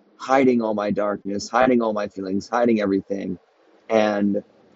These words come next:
life, life squeezed it out of me. And I look back, and I'm so grateful for that. And I'm so grateful to Paul. If you're listening, Paul, absolutely love you, brother. And I'm so grateful for you. I, I wouldn't be where I am today. The Palm fam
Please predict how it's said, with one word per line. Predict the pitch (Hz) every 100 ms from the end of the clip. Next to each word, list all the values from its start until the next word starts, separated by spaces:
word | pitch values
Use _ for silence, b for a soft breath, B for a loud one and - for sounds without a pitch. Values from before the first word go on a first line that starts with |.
| -
life, | 107 117 117 117 - _
life | 107 120 120
squeezed | - 123 117 101
it | 95
out | 98
of | 98
me. | 95 90 90 _ _ _ -
And | 110 110 104 104 104
I | 104
look | 110 113 -
back, | 107 104 107
and | 98
I'm | 107 107
so | 98 107
grateful | 104 104 101 -
for | 107
that. | 107
And | 90
I'm | 104
so | 117
grateful | 101 107 - 101
to |
Paul. | 101 101 101 98 _ _ _
If | -
you're | 120
listening, | 110 98 104 101
Paul, | 101 98 98 98 _ _ _ _ _ -
absolutely | 117 113 113 101
love | 101 92
you, | 98
brother. | 101 98 98 98
And | -
I'm | 101
so | - 104
grateful | 98 95 92
for | 87 98
you. | 98 95 95 _ _ - -
I, | 98 -
I | 104
wouldn't | 107 110 101
be | 107 104 101 _ _ _ -
where | 107
I | 101
am | 104 98
today. | 101 -
The | 101
Palm | 139 156 175
fam | 156 135 127 123